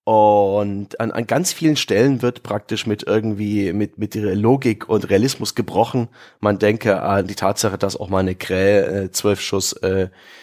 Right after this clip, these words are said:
Schrotflintenmunition dabei haben kann, wenn man sie erschießt. Man denke daran, dass dieser, wir werden drüber sprechen, dass der Händler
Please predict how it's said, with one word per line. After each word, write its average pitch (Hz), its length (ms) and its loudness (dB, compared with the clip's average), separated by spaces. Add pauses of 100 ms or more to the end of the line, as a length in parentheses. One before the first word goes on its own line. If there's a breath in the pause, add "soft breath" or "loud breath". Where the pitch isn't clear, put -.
(180 loud breath)
Schrotflintenmunition 107 1200 0
dabei 107 320 2
haben 107 220 0
kann, 113 240 -2
wenn 113 100 2
man 113 120 2
sie 110 140 -4
erschießt. - 420 -4
Man 101 140 0
denke 101 240 -4
daran, 98 280 -4
dass 92 180 -8
dieser, 90 520 -4
wir 90 120 -4
werden 87 180 -6
drüber 90 200 -10
sprechen, 95 400 -8
dass 92 160 -8
der 95 140 -4
Händler 107 500 2